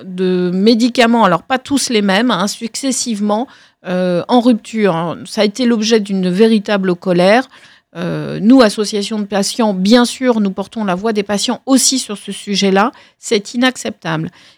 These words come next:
Il y a, euh, un peu moins de deux ans, le ministère nous a accordé, euh, euh, que ces médicaments, justement, que l'on dit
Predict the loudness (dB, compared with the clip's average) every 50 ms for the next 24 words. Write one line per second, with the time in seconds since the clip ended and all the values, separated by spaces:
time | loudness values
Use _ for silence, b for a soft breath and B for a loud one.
0 | b _ -2 0 2 4 4 4 4 4 4 4 4 4 4 2 2 0 -2 -4
1 | -6 _ _ _ _ _ _ _ _ _ -20 -20 _ _ _ _ -6 -4 -4 0
2 | 0 2 4 6 6 6 6 4 2 2 0 0 2 2 2 2 4 4 4 4
3 | 4 4 4 4 4 4 4 2 2 2 2 2 2 2 2 2 4 4 4 4
4 | 2 0 0 0 2 4 4 2 2 2 0 0 0 0 -2 -2 0 2 2 4
5 | 4 4 4 2 2 2 2 2 2 0 -2 -2 0 2 2 2 2 2 2 2
6 | 2 0 -2 -4 b b b b b b b _ -6 -4 -4 -4 -6 -6 -2 0
7 | 2 4 4 6 4 4 4 2 0 2 2 4 4 4 2 0 0 2 2 2
8 | 4 4 2 2 0 -2 -4 -8 -6 -6 -6 -6 -6 -6 -4 -2 -2 -2 -2 -2
9 | -4